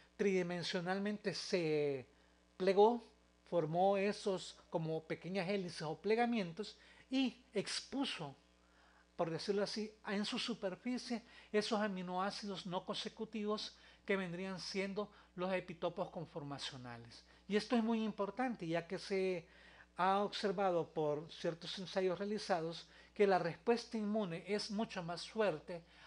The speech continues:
ante los epitopos conformacionales que ante los secuenciales, y es por la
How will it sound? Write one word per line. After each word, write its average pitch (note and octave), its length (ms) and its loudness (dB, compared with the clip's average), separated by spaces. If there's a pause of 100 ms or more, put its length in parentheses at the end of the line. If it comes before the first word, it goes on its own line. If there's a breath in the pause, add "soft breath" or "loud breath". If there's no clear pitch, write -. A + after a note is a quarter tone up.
(160 loud breath)
ante F#3+ 340 0
los E3+ 300 -6 (320 loud breath)
epitopos F#3+ 560 -2
conformacionales G#3 1000 -2
que G#3+ 140 -6
ante F3+ 200 -4
los F3+ 220 -4
secuenciales, F3 720 -4
y F3+ 80 0
es F3+ 60 -4
por F#3 200 -2
la G#3 200 -2